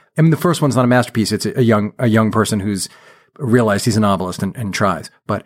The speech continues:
but you can see in it the roots of, of what happens. In North, Norwegian Wood, he, he blew up, and he's never written another book. He's the big, m-, most popular,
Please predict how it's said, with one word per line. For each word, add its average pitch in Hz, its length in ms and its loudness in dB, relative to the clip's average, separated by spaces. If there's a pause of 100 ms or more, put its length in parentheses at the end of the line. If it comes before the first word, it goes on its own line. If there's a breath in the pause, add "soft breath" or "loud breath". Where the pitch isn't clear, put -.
(340 soft breath)
but 131 140 2
you 110 60 -4
can 110 140 0
see 110 240 2
in 107 140 -2
it 92 140 -6
the 101 100 -4
roots 95 280 -6
of, 95 140 -8
of - 160 -14
what 101 100 -4
happens. 113 300 -2
In 110 80 -2
North, 113 260 -2
Norwegian 117 380 0
Wood, 120 120 2
he, 98 120 -4
he - 140 -12
blew 110 240 0
up, 110 280 0
and 120 120 -2
he's 120 100 0
never 139 160 2
written 131 160 0
another 120 220 2
book. 110 300 -2 (240 soft breath)
He's 117 220 -2
the 117 80 -10
big, 139 200 0
m-, 151 240 -4 (260)
most 175 260 2
popular, 147 380 0